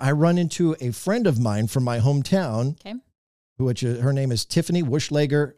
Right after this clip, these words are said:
Speaker 1: uh, um, W-, Wuschlager McManus. And she,
Speaker 2: It's a lot.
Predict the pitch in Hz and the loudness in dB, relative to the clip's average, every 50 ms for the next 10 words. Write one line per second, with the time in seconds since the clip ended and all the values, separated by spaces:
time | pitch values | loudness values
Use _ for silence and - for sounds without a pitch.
0 | - 113 110 117 120 107 101 104 90 73 76 - - _ _ _ - 107 110 104 | -12 -10 -8 -6 -6 -4 -6 -6 -8 -10 -18 -20 -20 _ _ _ -8 -8 -8 -8
1 | 87 110 107 117 117 - - 113 113 143 156 - - 110 107 104 101 98 113 113 | -10 -8 -8 -8 -10 -10 -10 -2 0 0 0 0 -2 -6 -6 -6 -4 -4 -2 -4
2 | 117 - - 120 120 120 110 - 131 143 151 143 113 92 101 - - - - _ | -4 -4 -4 -6 -4 -4 -4 -2 0 0 0 0 -2 -4 -6 -6 -6 -8 -12 _
3 | _ _ _ _ _ _ _ _ _ _ 143 139 139 139 135 135 131 127 135 135 | _ _ _ _ _ _ _ _ _ _ -2 -2 0 0 0 0 0 0 0 -2
4 | 139 - _ _ _ _ _ _ _ _ _ _ _ - - - - - 170 202 | -4 -6 _ _ _ _ _ _ _ _ _ _ _ -8 -4 -4 0 0 0 2
5 | 208 190 175 156 156 156 165 175 165 | 2 2 2 2 2 2 2 0 -2